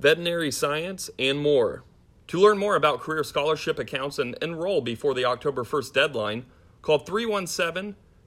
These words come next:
two three two, zero seven two three. That's three one seven,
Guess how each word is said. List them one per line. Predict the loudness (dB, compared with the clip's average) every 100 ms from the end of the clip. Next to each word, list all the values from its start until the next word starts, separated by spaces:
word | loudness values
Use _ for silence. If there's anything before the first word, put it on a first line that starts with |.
| -14
two | -6 -4
three | -2 -4 -4
two, | -4 -4 -4 -6 -12 _ _ _ _
zero | -6 0 2 2
seven | 4 2 2 -4
two | -8 -10
three. | -8 -8 -8 -8 -10 -14 _ -20 _ _ _ -2
That's | -2 -2 -8
three | -4 -2
one | 0 -2
seven, | -2 2 2 0 -8